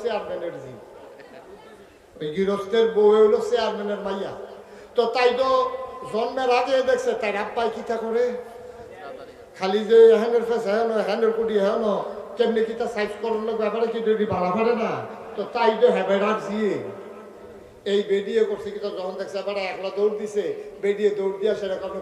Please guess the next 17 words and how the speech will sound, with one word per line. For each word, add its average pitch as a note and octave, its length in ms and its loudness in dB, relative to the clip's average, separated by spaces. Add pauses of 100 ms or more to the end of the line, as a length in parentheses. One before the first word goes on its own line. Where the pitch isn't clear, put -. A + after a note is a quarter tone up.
কই G#3 220 0
যা, C#3+ 100 -6 (360)
ওই F#3+ 80 -8
নিয়ে F#3 320 -8
রাজ্য F3+ 240 -8
শেষ E3+ 260 -10 (120)
নাই। C#3+ 120 -10 (320)
কয়, F3 100 -4
"ষাট A3+ 280 -2 (120)
জনের G3 200 -4
লোক G3+ 160 -2
আপনি G3 200 -2
একজনে E3+ 460 0
পারবেন।" C3+ 340 -4 (680)
বন D#3+ 240 0 (380)
বুদ্ধি D#3 400 -10
আছে। - 260 -8